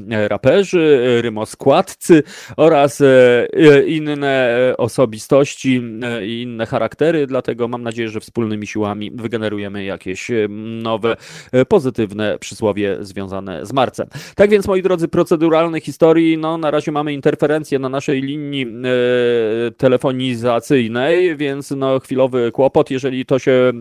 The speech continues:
zmieni, to od razu wam dam zna-, sygnał i mam nadzieję, że zostaniemy zalani telefonami od was. Marcin, nasz człowiek z Warmii, napisał, że bez zmian, e, a, e,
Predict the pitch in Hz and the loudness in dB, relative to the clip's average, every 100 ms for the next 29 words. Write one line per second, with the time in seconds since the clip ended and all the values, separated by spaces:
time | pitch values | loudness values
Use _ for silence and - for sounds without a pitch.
0 | 113 120 131 127 127 127 117 123 127 123 | -8 -8 -6 -8 -4 -4 -2 -2 -2 -4
1 | 120 117 113 113 120 117 117 120 113 - | -4 -4 -4 -6 -4 -4 -4 -8 -12 0
2 | 131 120 123 143 131 110 120 123 120 120 | 0 0 -4 -2 -2 -4 -8 -6 -6 -4
3 | 123 113 - 123 117 117 117 120 120 113 | -4 -6 -4 -4 -2 -4 -2 -2 -6 -4
4 | 123 113 117 120 117 110 104 117 160 - | -2 -2 -2 -6 -2 -2 0 0 -2 -6
5 | - - - 156 202 - 113 107 117 113 | -20 -14 -2 2 2 -2 -8 -6 -6 -4
6 | 117 - - 135 143 131 113 104 113 131 | -6 -6 -8 0 2 2 -2 -2 0 0
7 | 143 131 131 123 120 120 - 135 127 123 | 0 -6 -10 -10 -6 -6 -6 -2 0 0
8 | 117 123 120 - 104 104 175 156 165 139 | 0 0 0 0 -2 0 0 -2 -6 -2
9 | 131 170 147 135 120 123 127 123 - - | -2 -2 -2 -2 -2 -2 -2 -4 -6 -20
10 | - _ - 95 98 113 131 135 107 85 | -20 _ -8 -4 -2 -2 -2 0 0 -2